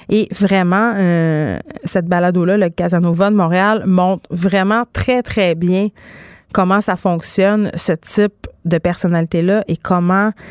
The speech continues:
euh, ça peut créer aussi des dommages. J'avais fait un reportage à l'époque sur des femmes qui avaient été pognées dans des relations où leur conjoint avait des doubles vies. Là,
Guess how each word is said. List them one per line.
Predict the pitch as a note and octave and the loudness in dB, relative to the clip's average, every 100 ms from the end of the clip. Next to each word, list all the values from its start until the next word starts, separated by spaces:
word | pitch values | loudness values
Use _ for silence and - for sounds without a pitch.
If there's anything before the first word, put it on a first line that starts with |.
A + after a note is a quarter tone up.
| - - - | -20 -12 -6
euh, | B2 | -4
ça | - F3 | -4 -6
peut | - G3+ G#3 | 0 0 0
créer | - F#3 G#3 | -2 -2 0
aussi | G3+ - | -2 -2
des | G#3+ E3+ | 0 0
dommages. | D#3+ F#3 F#3 A#3 G3+ - | 0 0 2 0 0 -2
J'avais | F3+ E3+ | -4 -2
fait | E3+ C4 | -4 -2
un | |
reportage | F#3 F3 F3 G#3+ A3+ A3 | -2 -2 -4 -2 -2 -2
à | E3 | -4
l'époque | E3+ A3 A3+ A3+ | -2 -2 -2 -4
sur | - F3+ | -4 -4
des | E3+ E3 | -4 -6
femmes | - - A3 B3 A#3 - - | -6 -2 0 0 -2 -4 -8
qui | - | -4
avaient | E3 D#3+ F3 | -2 -2 -4
été | F3 A3 | -4 -2
pognées | A3 - F#3 B3 | 0 0 0 2
dans | G3+ | 0
des | F3 | 0
relations | F3 E3+ E3 - A3 A#3 - | 0 -2 -2 -4 -2 -2 0
où | G#3 G#3+ G#3+ | 0 2 2
leur | F3 E3 - | 0 -2 0
conjoint | A3+ G#3+ F3+ G#3 A#3 | 0 2 0 0 -2
avait | E3 F#3 | -2 -2
des | E3+ | -2
doubles | E3 G#3 F3+ D3+ | 0 0 0 -4
vies. | D#3 - - | -6 -16 -6
Là, | F3+ | -4